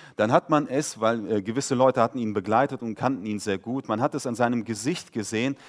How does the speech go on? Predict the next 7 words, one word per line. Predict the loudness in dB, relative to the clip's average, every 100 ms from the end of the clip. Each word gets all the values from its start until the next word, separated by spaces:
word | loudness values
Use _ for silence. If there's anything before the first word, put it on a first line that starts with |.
| -20 -20 0
dass | 0 0
er | -2 2 2 0
eine | -2 -2
Last | 0 0 0 -4 -12
auf | -10 -6
einmal | -4 -4
verspürte. | -6 -10 -8 -6 -6 -10